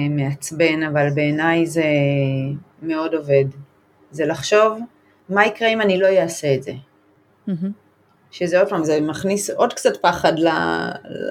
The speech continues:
Speaker 1: עוד קצת שמן למדורה, אבל, אבל זה, זה גם כוח שהוא מניע. אתה אומר, "אוקיי, אני מאוד מפחד לעשות", אבל אתה אומר, "אוקיי, אבל מה אם אני לא אעשה? עוד עשר שנים, איך אני אסתכל על זה?"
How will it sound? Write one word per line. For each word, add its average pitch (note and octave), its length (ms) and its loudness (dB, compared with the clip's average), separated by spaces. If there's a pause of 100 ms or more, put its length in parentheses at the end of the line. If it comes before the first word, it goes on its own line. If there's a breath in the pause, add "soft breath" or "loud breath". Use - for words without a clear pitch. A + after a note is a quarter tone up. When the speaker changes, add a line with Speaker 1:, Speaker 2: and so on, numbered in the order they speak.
Speaker 1:
עוד B3+ 180 2
קצת C4+ 240 0
שמן G3 300 2
למדורה, E3 680 0
אבל, D3+ 260 0 (180)
אבל D#3 320 -6
זה, D3 180 -4 (160)
זה D3 140 -4
גם D#3 240 -6
כוח A#3+ 300 2
שהוא G3+ 240 -6
מניע. G3 360 0 (720)
אתה - 80 -4
אומר, F#3+ 120 0
"אוקיי, G#3 220 0
אני E3+ 100 0
מאוד F3 220 0
מפחד G#3 380 -4
לעשות", G3 560 -2
אבל D3 140 -2
אתה E3 140 -14
אומר, E3+ 120 -4
"אוקיי, E3+ 260 -8
אבל C#3 200 -2
מה F3 80 -4
אם A3 120 -4
אני E3+ 260 -2
לא D3 80 4 (140)
אעשה? - 280 -6 (540)
עוד G3+ 240 4 (120)
עשר G3 260 4
שנים, E3+ 280 0
איך F3+ 160 -2
אני F#3+ 120 0
אסתכל D3 320 -8
על - 160 -10
זה?" - 120 -18